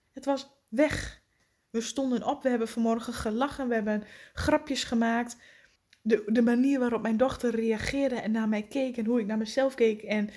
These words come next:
mijn dochter benoemde nog: ze zegt vanmorgen, "Mam, ik ben eigenlijk heel trots op mezelf."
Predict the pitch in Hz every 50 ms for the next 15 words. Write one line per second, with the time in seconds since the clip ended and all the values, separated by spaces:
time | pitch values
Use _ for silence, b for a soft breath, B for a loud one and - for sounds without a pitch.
0 | B B B B B B B B B _ - 214 220 226 247 247 - - 247 214
1 | 220 233 254 277 277 262 254 226 220 226 226 - 220 226 - 240 247 - - 233
2 | 220 226 233 233 233 - - 214 208 220 226 226 233 247 240 - - _ _ _
3 | _ _ _ _ _ _ _ _ _ _ _ _ _ _ _ - 214 - 214 202
4 | 202 202 196 - 208 196 202 226 233 233 - - 262 247 254 - - - 202 208
5 | 196 - - 202 170 - 208 - - - -